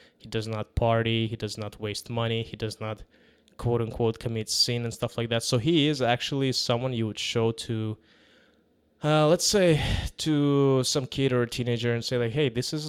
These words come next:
like, the athlete, and he has his principles, he has his philosophy, and, and he is practic-,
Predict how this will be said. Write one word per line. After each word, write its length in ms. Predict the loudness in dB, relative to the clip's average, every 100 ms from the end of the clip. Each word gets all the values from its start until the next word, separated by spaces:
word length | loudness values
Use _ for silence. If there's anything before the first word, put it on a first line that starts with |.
| -4
like, 120 | -4 -4
the 140 | -6 -6
athlete, 360 | -6 -4 -6 -6 _ _ _ _ -10
and 100 | -8 -4
he 60 | -4
has 80 | -4 -4
his 80 | -8 -6
principles, 400 | -6 -4 -4 -4
he 220 | -6 -8
has 140 | -6 -8 -12
his 120 | -12 -10
philosophy, 500 | -8 -8 -10 -12 -12 -12
and, 180 | -14 -16 _ _ _ _ -10
and 320 | -10 -10 -14 -8
he 100 | -8
is 60 | -8 -4
practic-, 540 | -4 -2 -8 -10 -12